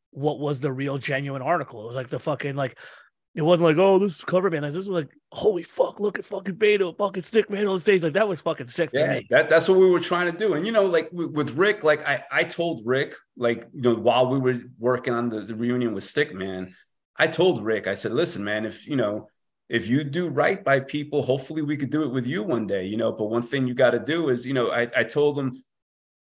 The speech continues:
Speaker 2: to, to explain, 'cause he really has a mental illness his-, issue.
Speaker 1: Absolutely.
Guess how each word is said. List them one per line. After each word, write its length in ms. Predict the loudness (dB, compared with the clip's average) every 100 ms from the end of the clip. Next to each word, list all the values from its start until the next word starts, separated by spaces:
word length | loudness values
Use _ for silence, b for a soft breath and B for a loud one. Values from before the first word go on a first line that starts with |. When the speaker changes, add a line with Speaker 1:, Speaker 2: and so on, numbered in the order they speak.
| _ _ _ 0
Speaker 2:
to, 140 | 0
to 360 | 2 -4 -2 -2
explain, 360 | 0 0 0
'cause 120 | 2 0
he 80 | 2
really 240 | 2 2
has 180 | 0 0
a 40 |
mental 300 | -2 -2 -4
illness 340 | -6 -8 -8 -10
his-, 200 | -10 -12 -12
issue. 320 | -12 -12 -14 _ 0
Speaker 1:
Absolutely. 500 | 0 2 2 2 -2